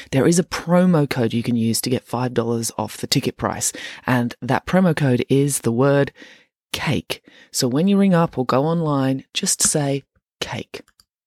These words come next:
to get five dollars off. Now, I can already hear the rest of you who don't live in Sydney, um, exploding with rage because I haven't included you. Well, the next biggest,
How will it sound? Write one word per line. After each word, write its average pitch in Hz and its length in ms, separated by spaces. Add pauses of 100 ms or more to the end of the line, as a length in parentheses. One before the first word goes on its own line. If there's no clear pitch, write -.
(140)
to - 80
get - 180
five 113 300
dollars 120 320
off. 104 320 (280)
Now, 160 260 (480)
I 147 100
can 151 160
already 175 300
hear 165 240
the 151 140
rest 185 240
of 151 80
you 156 140
who 139 120
don't 190 280
live 175 140
in 151 100
Sydney, 139 440 (460)
um, 123 260
exploding 202 840
with 151 200
rage 151 540
because 151 240
I 143 60
haven't 151 260
included 139 500
you. 127 200 (360)
Well, 175 300 (280)
the 180 140
next 220 420
biggest, 208 500